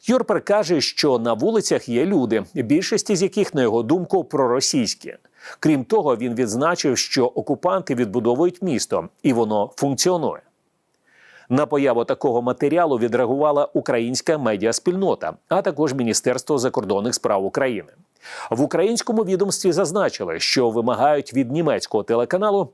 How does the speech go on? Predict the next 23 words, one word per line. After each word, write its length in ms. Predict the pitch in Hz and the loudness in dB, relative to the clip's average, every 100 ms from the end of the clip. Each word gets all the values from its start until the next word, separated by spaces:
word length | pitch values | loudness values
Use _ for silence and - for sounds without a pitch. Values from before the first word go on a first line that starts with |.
| _ | _
надати 420 | 156 180 190 196 | -2 0 0 -2
пояснення 680 | 190 208 196 131 - 87 80 | 0 2 2 0 -6 -10 -10
щодо 520 | - - 123 110 120 - | -8 -2 0 2 0 0
візиту 500 | 139 185 131 139 151 | -2 0 0 0 0
до 120 | 117 | 0
окупованого 600 | 113 131 - 110 107 104 | 0 -2 -2 -2 -2 -2
Маріуполя 540 | 110 135 185 190 190 170 - _ | 0 2 2 2 0 0 -8 _
і 120 | 202 | 0
репортажу 640 | 208 196 180 - 107 104 | 2 0 -2 0 0 0
звідти. 460 | 117 131 107 - - - _ _ _ _ _ - 135 | -2 -2 -4 -6 -16 -16 _ _ _ _ _ -6 -2
Речник 440 | 220 - 208 - | -2 -2 -4 0
М 140 | 185 | -2
З 60 | 156 | 2
С 280 | 160 101 - | 0 2 0
Олег 240 | 120 110 - | 0 0 -2
Ніколенко 580 | 117 202 180 101 101 | -2 0 0 0 -2
заявив, 440 | 95 110 120 190 156 | 0 2 2 2 0
що 400 | - - 127 127 | -2 0 0 0
спотворення 840 | - - 160 - 147 135 104 101 101 | -6 -4 -4 0 0 0 0 0 2
реальності — 720 | 123 170 165 113 - 202 175 - | 2 2 0 -4 -2 -2 -2 -4
це 260 | - 151 120 | 0 0 2
не 120 | 123 | 0
журналістика. 800 | 147 147 180 175 131 - 82 | 0 0 0 0 -2 -6 -8